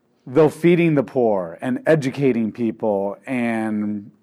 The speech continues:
fixing economies and all that kind of stuff are also important, and we're called to that as the image of God, those cannot fix the problem. If the problem is a sin,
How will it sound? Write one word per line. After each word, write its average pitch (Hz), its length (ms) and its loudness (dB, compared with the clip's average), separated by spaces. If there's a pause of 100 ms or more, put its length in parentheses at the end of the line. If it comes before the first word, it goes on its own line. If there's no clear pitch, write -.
(140)
fixing 160 480 0
economies 123 880 0
and 117 80 -4
all 127 140 0
that 139 180 2
kind 135 140 -4
of 131 60 -4
stuff 123 240 -4
are 127 100 -4
also 139 540 2
important, 123 500 0
and 113 100 -2
we're 131 140 2
called 156 460 2
to 139 80 -8
that 107 200 0
as 110 140 -6
the 117 80 -4
image 110 220 -4
of 98 100 -8
God, 113 380 4 (300)
those 123 540 2 (280)
cannot 113 440 -2 (360)
fix - 440 -4 (200)
the 90 80 -10
problem. 104 460 0 (1120)
If 143 160 2
the 151 80 2
problem 151 640 4
is 131 220 0
a 120 140 2
sin, 131 800 0